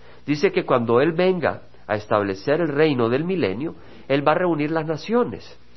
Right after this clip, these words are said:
como quien reúne a los cabritos y a las ovejas, y las separará. Pondrá a las ovejas a la derecha y pondrá a los cabritos a la izquierda. Y en el capítulo veinticinco de Mateo,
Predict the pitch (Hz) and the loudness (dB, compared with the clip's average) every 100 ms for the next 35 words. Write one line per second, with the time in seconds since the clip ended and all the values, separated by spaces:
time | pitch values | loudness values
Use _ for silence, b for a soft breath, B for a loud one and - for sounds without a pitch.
0 | b b - 143 143 131 135 123 120 131 | b b 0 2 2 0 0 2 2 4
1 | 165 185 170 135 127 110 131 151 175 156 | 4 4 2 0 -2 0 0 0 -4 -4
2 | 131 113 117 156 247 185 110 - - b | -2 -2 -4 0 0 -2 -8 -14 -18 b
3 | b b b 160 165 180 - 165 175 240 | b b b 2 2 0 2 4 6 6
4 | 170 - b b 135 117 135 160 196 196 | 4 0 b b -2 2 6 8 8 6
5 | 185 185 180 180 175 165 160 151 175 196 | 4 4 4 4 2 4 6 6 4 2
6 | 226 208 B B 143 147 131 127 151 175 | -2 -6 B B -2 0 2 6 6 6
7 | 170 139 123 139 - 147 143 143 143 - | 2 0 0 0 -2 -2 2 2 0 -2
8 | 214 254 190 110 - - - b b b | 4 4 4 -2 -8 -10 -20 b b b
9 | b b b 170 254 254 160 - - - | b b b 2 6 6 4 -2 -14 -20
10 | - - - - - - - 120 117 113 | -20 -20 -20 -20 -20 -10 -2 0 2 0
11 | 156 156 170 147 120 113 - 165 165 175 | -2 0 4 4 2 -4 -2 -2 0 2
12 | 170 165 113 110 | 0 0 2 2